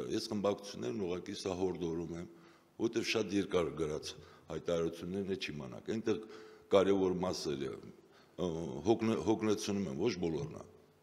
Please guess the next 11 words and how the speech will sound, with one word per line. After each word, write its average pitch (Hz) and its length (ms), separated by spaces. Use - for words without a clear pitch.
ընթերցում։ - 520
Սա 98 180
էլ 98 300
հետագայի 78 680
համար 85 520
և, 113 360
ը, - 200
հանդուրժող 101 580
եղեք, 65 420
համերաշխ 98 540
եղեք, 52 400